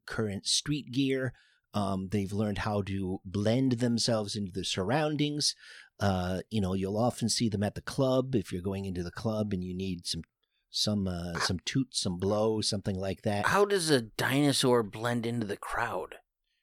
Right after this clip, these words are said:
Speaker 1: Oh, well, <sighs> it's very dark in there. You
Speaker 2: Yeah,
Speaker 1: know,
Speaker 2: but they're
Speaker 1: a lot of flashing
Speaker 2: they're
Speaker 1: lights and
Speaker 2: they're giant lizards.
Speaker 1: Right, but I mean, haven't you seen things if you've taken some illicit substance? Maybe you've thought,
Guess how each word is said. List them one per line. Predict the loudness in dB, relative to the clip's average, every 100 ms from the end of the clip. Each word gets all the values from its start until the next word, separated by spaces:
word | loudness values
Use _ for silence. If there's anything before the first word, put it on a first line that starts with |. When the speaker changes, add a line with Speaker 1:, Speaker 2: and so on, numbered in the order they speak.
| _ _ 2
Speaker 1:
Oh, | 4
well, | 6 4 2
<sighs> |
it's | -2 -4 -6 -2
very | 0 0
dark | 0 0 0 -4
in | -10
there. | -12 -16 -20 -18 4
You | 8
Speaker 2:
Yeah, | 8
Speaker 1:
know, |
Speaker 2:
but | 8
they're | 6
Speaker 1:
a | 10
lot | 10
of | 8
flashing | 4 2 2 2 2
Speaker 2:
they're | 6
Speaker 1:
lights | 6 6 2 0
and | -2 -2 6
Speaker 2:
they're | 6
giant | 6 4 4 2 -2 4
lizards. | 6 8 4 0 -4 -6 -10 -6
Speaker 1:
Right, | 0 2 2 2
but | 4
I | 6 8
mean, | 8 6
haven't | 6 4 2 0
you | 2 4 4
seen | 2 4 4 4
things | 4 2 2
if | -2 -6
you've | -4
taken | -2 -2 -2
some | -2
illicit | 0 0 -2 -2
substance? | -4 -4 -4 -2 0 0
Maybe | 0 0
you've | 0 2
thought, | 0